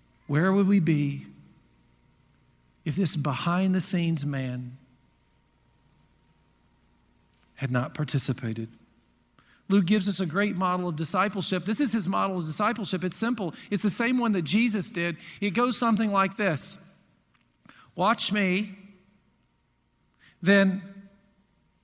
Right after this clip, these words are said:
help me, and then I'll watch you while you do it, and then I'll watch you."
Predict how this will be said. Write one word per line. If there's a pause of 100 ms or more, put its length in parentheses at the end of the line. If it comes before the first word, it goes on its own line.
(240)
help
me, (880)
and
then
I'll
watch
you
while
you
do
it, (1000)
and
then
I'll
watch
you."